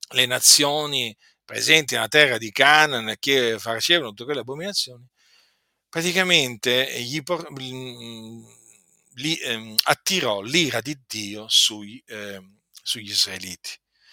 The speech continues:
Perché appunto chiaramente con i, i lo-, con quei loro peccati essi provocarono Dio ad ira e gelosia, e il Signore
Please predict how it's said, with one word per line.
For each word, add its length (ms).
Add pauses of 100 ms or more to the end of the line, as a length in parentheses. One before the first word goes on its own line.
(440)
Perché 280
appunto 540
chiaramente 720
con 320
i, 300
i 60
lo-, 200
con 220
quei 160
loro 300
peccati 580
essi 460
provocarono 1400
Dio 720 (680)
ad 720
ira 600 (200)
e 400
gelosia, 1080 (440)
e 340
il 100
Signore 1160